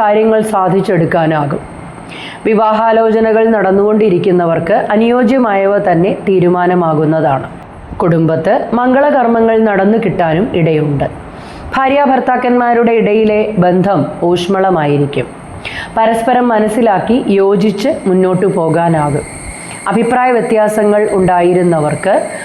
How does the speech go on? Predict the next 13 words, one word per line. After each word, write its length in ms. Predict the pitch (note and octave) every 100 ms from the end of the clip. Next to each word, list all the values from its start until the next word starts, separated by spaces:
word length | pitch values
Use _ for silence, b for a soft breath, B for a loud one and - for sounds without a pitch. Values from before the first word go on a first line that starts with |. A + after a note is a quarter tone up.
| B B B
അവയ്ക്കെല്ലാം 480 | B3+ C4 B3 A#3+ A#3 A#3
പരിഹാരം 540 | G#3+ G#3+ A3 A#3 A#3+ A#3
കണ്ട് 300 | G3 F#3 F3+ F3 - -
മുന്നോട്ടു 400 | F#3 F#3 F#3+ F#3+ G3
പോകാനാകുന്നതാണ്. 1120 | F#3+ E3+ F3 E3+ D#3+ D3+ D#3 D#3+ D3+ D3+ A#2 - - - - - B B B -
നല്ല 200 | G3 G#3 G#3 E3+
ആരോഗ്യം, 500 | E3+ E3 E3+ E3 G3+ - - - F#3
രോഗശമനം 760 | G3+ G3+ G3+ A3+ - D#3+ D#3+ A3+ C4+ F#3+
എന്നിവ 280 | E3+ E3 D3+ G#3+ -
ഉണ്ടാകും. 460 | F3+ D#3 C#3+ C3+ C#3 - - - B B B A#3+
വീട് 180 | D4 D#4+
പുതുക്കി 300 | C#4 C4+ D4 B3+
പണിയുന്നതിന്, 600 | B3+ A#3+ A#3+ A#3 G#3+ G3+